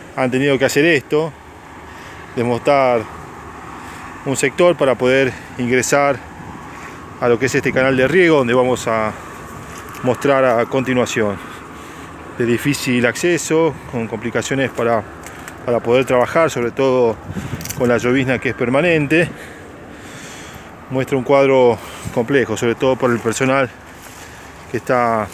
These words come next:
en esta búsqueda. Allí ven a, a un subcomisario, en este caso, trabajando en el lugar, tratando de,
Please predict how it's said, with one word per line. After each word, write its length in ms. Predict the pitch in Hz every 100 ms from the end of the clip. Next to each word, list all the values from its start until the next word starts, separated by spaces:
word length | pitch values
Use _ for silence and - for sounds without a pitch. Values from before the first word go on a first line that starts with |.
| -
en 100 | 120
esta 200 | 120 131
búsqueda. 420 | 120 107 - 110 107 - - - - - - - - - - - - - 123
Allí 380 | 113 143 156 139 - - - - - - - -
ven 180 | 131 123
a, 200 | 120 113 101 - - - - - - - - - - - - - - - - 120
a 100 | 120
un 340 | 123 123 117
subcomisario, 540 | 110 123 127 123 156
en 40 | 120
este 160 | 131
caso, 300 | 127 131 143
trabajando 680 | 135 117 110 123 120 117 110 - - - - - - - - - - - - - - 127
en 80 |
el 80 | 117
lugar, 320 | 123 151 147
tratando 500 | 131 117 131 127 123
de, 180 | 117 110